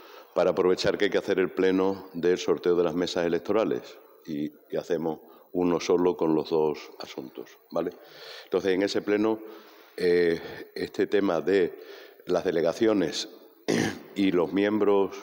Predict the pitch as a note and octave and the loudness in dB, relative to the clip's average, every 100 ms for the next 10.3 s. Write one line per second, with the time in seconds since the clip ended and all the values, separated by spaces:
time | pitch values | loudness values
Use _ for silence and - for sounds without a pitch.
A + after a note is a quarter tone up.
0 | - - - - _ - F#2 F#2 F#2+ E2+ | -16 -20 -20 -20 _ -4 -2 0 0 0
1 | D#2+ G2+ F#2 E2+ D#2+ - F#2+ G2 G2 G2 | 0 0 2 0 0 0 0 2 4 4
2 | A2 G#2 A2+ - - - - E2+ F#2+ F#2 | 2 2 -2 -4 -14 -18 -6 -2 0 2
3 | F2+ G2+ - C2+ A1+ - - D#2 D#2+ - | 2 2 2 -2 -4 -14 -6 0 0 -2
4 | - - F#2+ F#2 F#2 E2+ F2 E2+ E2+ - | -8 -6 -2 0 0 0 0 0 -4 -6
5 | - F2+ G#2 G2 G#2+ C3 - E2+ E2 - | -4 -2 0 4 4 4 0 -2 -2 -4
6 | F2 G2 E2 F#2+ G#2 F2 E2+ D2+ D2+ D2 | -4 -2 -2 0 0 0 -2 -2 -2 -2
7 | C2 B1+ A#1+ - - - - - - - | -2 -6 -8 -18 -20 -20 -20 -20 -20 -4
8 | D#2+ D#2+ G#2+ - F#2+ G#2+ E2+ E2+ E2+ D#2+ | 2 4 2 2 2 2 0 0 0 0
9 | E2+ F#2 F2+ G#2 E2 - D2+ D2+ D#2+ G#2+ | 0 0 2 2 -2 -6 -4 -2 2 2
10 | G#2+ C3+ C3 | 2 0 -4